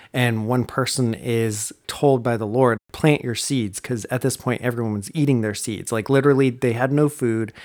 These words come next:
All they had left was seeds, and everyone was eating seeds all the <laughs> time. And his family was depending on eating these seeds. Like, this is what he had. But the Lord's like, "Plant your seeds." And he ended up having such a harvest that he became the wealthiest man in the region.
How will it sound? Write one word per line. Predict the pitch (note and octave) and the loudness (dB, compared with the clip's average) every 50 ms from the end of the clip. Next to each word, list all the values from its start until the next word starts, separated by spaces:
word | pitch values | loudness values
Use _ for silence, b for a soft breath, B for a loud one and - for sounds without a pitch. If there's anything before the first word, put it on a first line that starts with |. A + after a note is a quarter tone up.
| B B B B B B | B B B B B B
All | B C#3 C#3+ | B 4 6
they | D3+ E3 D3+ | 6 4 4
had | C#3 D#3 C#3 C3 | 4 2 2 2
left | C3+ A#2+ - - | 0 0 0 -2
was | B2+ A#2+ | -2 -2
seeds, | - - A#2 G#2 G#2 G2 - | -2 -4 -4 -4 -4 -4 -4
and | A2 G#2+ | -4 -2
everyone | - B2 B2 B2+ B2 A#2+ A2+ | -2 0 0 2 2 0 0
was | A2 G#2 G#2 | -2 -2 -4
eating | A#2 G#2+ G#2 G2 G2 | -4 -4 -4 -6 -6
seeds | - - B2 A#2 G#2+ - | -6 -4 -4 -4 -2 -2
all | G2+ F#2 - | -2 -2 -2
the | - | -4
<laughs> | - - - - | -6 -6 -6 -4
time. | - - - - - B B B B B B B B | -4 -4 -4 -6 -6 B B B B B B B B
And | - C3+ C3 B2+ B2 B2 A#2 A#2 G#2+ - - _ _ _ - | -2 0 2 2 2 0 0 -2 -4 -6 -10 _ _ _ 0
his | C3+ D3+ B2+ - | 2 2 2 2
family | - - D3+ D#3+ F3 F3 D3+ C3 A#2+ | 0 0 2 4 4 4 4 2 2
was | A2 A2+ G#2+ - | 0 -4 -4 -6
depending | B2 - - - - G3+ G#3+ E3+ A#2+ A2+ | -8 -8 -4 0 2 2 4 2 2 0
on | A2 G#2+ A2+ G#2 - | -2 -4 -6 -4 -4
eating | C#3+ C#3+ C#3 C#3+ B2+ G#2+ | -2 0 0 0 0 0
these | A2 G2+ - | -2 -6 -6
seeds. | - - A3+ A3+ C3 - - | -4 0 0 0 0 0 0
Like, | A2 G#2+ G#2 | -2 -2 0
this | C#3 C3+ - | -2 -2 -2
is | - B2 A#2 | -2 -4 -4
what | A#2+ A2 | -4 -6
he | G#2 F#2+ | -6 -4
had. | - D#3+ F3 F#3 D3+ G2+ F#2+ | -2 0 2 2 2 0 -2
But | A#2 A2+ | -6 -6
the | - B2 | -4 -2
Lord's | A#2 B2+ B2 B2 - | 0 0 0 0 0
like, | A2+ F#2+ - - | -2 -4 -6 -6
"Plant | - - C#3+ C#3+ C#3+ | -4 -2 -2 0 0
your | - B2+ B2 | 0 -2 -2
seeds." | - - - D#3 C#3+ A#2 - A#2+ | -2 -2 -2 -2 -2 -2 -2 -4
And | A2+ A2+ | -4 -2
he | B2+ B2+ | -2 -2
ended | A#2+ A#2 A#2+ B2 | -2 -2 -2 -2
up | A2+ - - | -2 -2 -4
having | A#2+ A#2 G#2 G#2+ G2+ G2 | -6 -6 -4 -6 -8 -8
such | - - - C#3+ C3+ - C#3 | -8 -4 -2 -2 -2 0 -2
a | A#2+ | -2
harvest | - - B2+ C3 A#2+ B2 A2+ G#2 - - - | 0 2 2 2 2 0 -2 -2 -4 -6 -6
that | - A2 G#2 | -6 -6 -4
he | - - C#3+ | -4 -4 -4
became | B2+ A#2+ - B2+ A#2 A#2+ | -4 -2 -2 -2 -2 -2
the | A2+ G#2 | -2 -4
wealthiest | G2+ G#2 A#2+ A#2 - - B2+ A#2 - - | -2 0 0 0 0 0 -2 -2 -2 -2
man | A#2 G#2+ G#2+ G2+ G2 - | -4 -2 -2 -4 -4 -4
in | - A2+ A2 G#2+ | -4 -4 -4 -4
the | G#2 F#2+ | -4 -4
region. | G2 G#2 G2+ G2 - C#2+ D2+ D3 - | -6 -6 -6 -6 -8 -8 -8 -10 -12